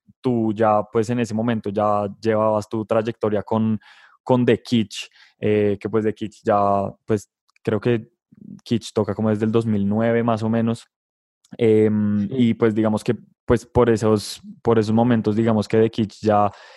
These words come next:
Speaker 1: era una banda bastante reconocida como en la ciudad. Em, y no solo eso, sino que, em, también entiendo que justo, justo como es a finales del dos mil dieciséis, tú estabas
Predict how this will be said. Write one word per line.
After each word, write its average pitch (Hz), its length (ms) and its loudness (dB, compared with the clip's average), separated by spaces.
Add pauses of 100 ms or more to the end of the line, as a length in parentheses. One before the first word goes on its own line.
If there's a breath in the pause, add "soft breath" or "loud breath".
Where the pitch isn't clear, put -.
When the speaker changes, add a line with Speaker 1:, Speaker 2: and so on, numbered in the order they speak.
(120 loud breath)
Speaker 1:
era 117 140 2
una 120 120 4
banda 117 220 2
bastante 120 380 0
reconocida 113 500 -2
como 110 180 -4
en 110 80 0
la 113 100 0
ciudad. 104 560 -2 (400 soft breath)
Em, 110 680 0
y 131 260 2
no 123 200 0
solo 123 320 0
eso, 127 200 0
sino 123 260 -4
que, 113 400 -2
em, 113 640 -4 (120)
también 127 500 2
entiendo 117 500 -2
que 127 160 0
justo, 120 800 0 (120)
justo 131 340 -2
como 135 200 0
es 127 120 0
a 113 80 -2
finales 123 480 -2
del 113 160 0
dos 123 140 0
mil 123 140 0
dieciséis, 113 380 0
tú 113 60 -10
estabas 110 400 0